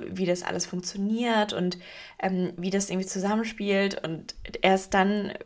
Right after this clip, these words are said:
verstehe ich das so wirklich, was da eigentlich Phase ist und kann mir das dann auch viel, viel besser merken.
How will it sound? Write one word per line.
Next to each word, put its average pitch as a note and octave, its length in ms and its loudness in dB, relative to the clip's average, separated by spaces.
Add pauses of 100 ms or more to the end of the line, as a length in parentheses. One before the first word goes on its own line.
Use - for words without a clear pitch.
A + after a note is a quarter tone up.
(120)
verstehe G3 400 0
ich G3+ 100 -2
das F#3 180 -4
so E3+ 120 -4
wirklich, F3 480 2 (420)
was F3+ 180 0
da - 100 4
eigentlich F3 380 0
Phase G3+ 440 4
ist - 540 -2
und F3 440 0
kann F#3+ 160 0
mir F#3 60 4
das F#3+ 100 0
dann F3 120 -2
auch E3 100 0
viel, A#3 220 2
viel G#3 120 0
besser E3+ 220 0
merken. E3+ 420 -2